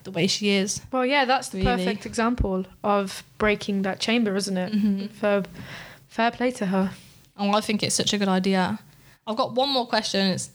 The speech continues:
Speaker 1: off topic, but
Speaker 2: Yeah, go for it.
Speaker 1: well, it's not off topic, but I think it will help if anyone listens to this. Have you got any advice for someone that potentially could be suffering with this disorder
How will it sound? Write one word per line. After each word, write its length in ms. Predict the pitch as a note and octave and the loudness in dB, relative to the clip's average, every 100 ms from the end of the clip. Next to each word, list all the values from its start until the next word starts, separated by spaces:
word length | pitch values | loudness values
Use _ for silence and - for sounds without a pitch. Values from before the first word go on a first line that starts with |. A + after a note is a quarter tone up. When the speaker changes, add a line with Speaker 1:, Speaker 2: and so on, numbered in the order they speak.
| - _ - | -20 _ -4
Speaker 1:
off 160 | - | -2
topic, 480 | A3+ G3 F3+ F#3 - - | 0 0 2 0 -2 -4
but 60 | F#3+ | 0
Speaker 2:
Yeah, 220 | F#3 F3+ - - | 2 0 -4 -2
go 120 | C4+ | -2
for 180 | C4 G#3 | -2 -2
it. 20 | |
Speaker 1:
well, 80 | A#3 | 0
it's 100 | A#3+ | 2
not 120 | - | 2
off 120 | - | 0
topic, 360 | - C#3 - - | 0 0 -2 -2
but 200 | F3 - | -2 0
I 60 | F#3 | 0
think 300 | G3 F#3 F3+ | 0 0 0
it 20 | |
will 80 | F#3+ | 0
help 420 | G3+ F#3 C3+ - - | 0 0 0 -6 -8
if 120 | G3+ | -2
anyone 260 | G3+ F#3 F#3 | 0 2 2
listens 380 | F#3+ F#3 F#3 | 0 -2 -2
to 80 | - | 0
this. 400 | F#3 G3 A3+ - - - - - _ A#3+ | 2 2 -2 -8 -10 -20 -20 -20 _ -2
Have 120 | A#3+ | 0
you 80 | C4 | 2
got 200 | B3+ B3+ | 0 2
any 200 | B3 A3+ | 2 2
advice 600 | G#3 G#3 F3+ D#3+ - - | 2 0 0 0 -2 0
for 80 | |
someone 580 | G3 G#3 F#3+ F3+ F3 G3+ - - - - - - _ | 0 2 2 2 0 -2 -4 -14 -20 -20 -20 -20 _
that 320 | G#3 F#3+ - - - - - - _ | 0 2 0 -4 -14 -20 -20 -20 _
potentially 480 | - - A3 G3+ G3+ | -4 0 0 2 0
could 220 | G#3+ G#3 | 0 0
be 80 | G#3 | 0
suffering 400 | - G#3 G#3 G3 | 0 0 2 2
with 100 | G3 | 2
this 140 | G3 | 0
disorder 720 | - F#3 G#3+ G3 - - G#3 | 0 0 2 2 2 2 0